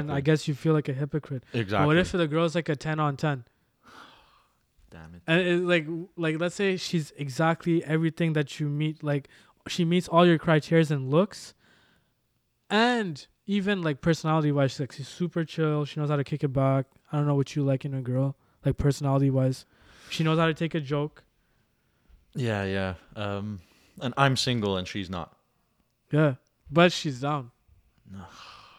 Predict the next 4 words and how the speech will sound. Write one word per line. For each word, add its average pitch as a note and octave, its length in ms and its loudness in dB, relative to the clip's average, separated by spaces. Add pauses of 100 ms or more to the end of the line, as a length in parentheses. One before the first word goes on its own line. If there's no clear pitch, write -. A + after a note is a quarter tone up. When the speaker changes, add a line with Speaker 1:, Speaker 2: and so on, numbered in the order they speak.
(160)
Speaker 1:
Christ. - 580 -20 (920)
That's G#2 180 -8
hard, A2+ 320 0
man. E2+ 220 -10